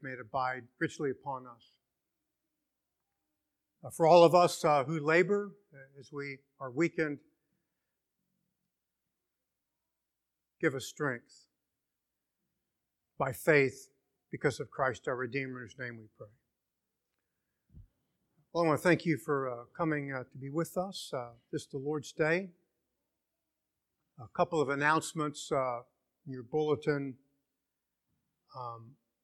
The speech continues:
because of, uh, <laughs> this virus, um, Johnny's has such, uh,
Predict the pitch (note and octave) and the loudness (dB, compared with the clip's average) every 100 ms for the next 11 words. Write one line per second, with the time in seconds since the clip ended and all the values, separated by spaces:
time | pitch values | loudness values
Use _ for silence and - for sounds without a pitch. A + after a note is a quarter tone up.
0 | _ _ _ _ _ _ _ _ _ _ | _ _ _ _ _ _ _ _ _ _
1 | _ _ _ _ _ _ _ _ _ _ | _ _ _ _ _ _ _ _ _ _
2 | D3 - G3 C#3 E3 D3 B2 C#3 C3 A#2+ | -6 6 6 8 6 4 2 2 2 0
3 | B2 _ _ _ - - - - F#3 - | -6 _ _ _ -20 -20 -20 -4 -4 -2
4 | - - - C3 C#3 C#3 C#3+ - _ _ | -8 -10 -6 -4 -2 -6 -10 -14 _ _
5 | _ _ _ _ _ D#3 B2+ A#2+ D#3+ _ | _ _ _ _ _ -8 -8 -8 -14 _
6 | _ _ _ _ _ _ _ _ _ _ | _ _ _ _ _ _ _ _ _ _
7 | _ _ _ _ _ _ - A#2+ D#3 D3+ | _ _ _ _ _ _ -10 4 8 8
8 | D3+ C#3 - C#3+ A2+ E3 C#3+ - - D3+ | 6 0 0 -2 0 0 -2 -2 -10 -8
9 | B2+ | -8